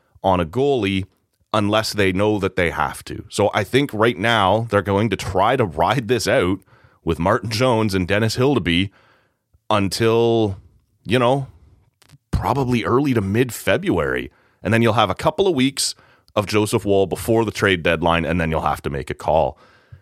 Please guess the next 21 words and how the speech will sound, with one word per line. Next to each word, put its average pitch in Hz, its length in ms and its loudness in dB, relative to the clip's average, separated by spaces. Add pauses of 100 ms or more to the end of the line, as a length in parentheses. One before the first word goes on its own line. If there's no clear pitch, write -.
(120)
And 131 80 0
I 147 60 4
guess 165 180 0
if 104 60 -4
the 104 100 2
losses 101 480 2
were 113 80 2
to 92 60 0
start - 260 0
to 87 60 -10
pile 90 400 2
up 113 180 0
and 87 80 0
it's 76 100 -4
clear 95 300 2
it's 87 100 -2
all 85 140 2
because 85 400 -2
of 107 100 0
the 104 80 -2
goaltending, 151 640 0